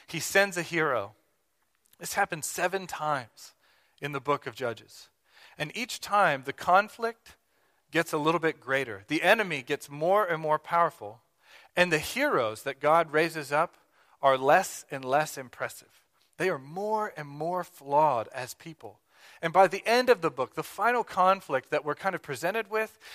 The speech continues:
is that Israel's no longer fighting these other nations, but now Israel's just fighting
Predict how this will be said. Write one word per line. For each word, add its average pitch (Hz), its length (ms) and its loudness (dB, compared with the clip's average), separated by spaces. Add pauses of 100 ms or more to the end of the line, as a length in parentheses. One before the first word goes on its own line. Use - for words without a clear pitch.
(120)
is 165 140 -2
that 180 160 2
Israel's 220 480 0
no 196 160 6
longer 190 340 6
fighting 180 480 0
these 147 260 -4
other 175 280 4
nations, 131 760 -6 (680)
but 147 120 -10
now 214 240 4
Israel's 190 400 0
just - 180 -10
fighting 180 440 0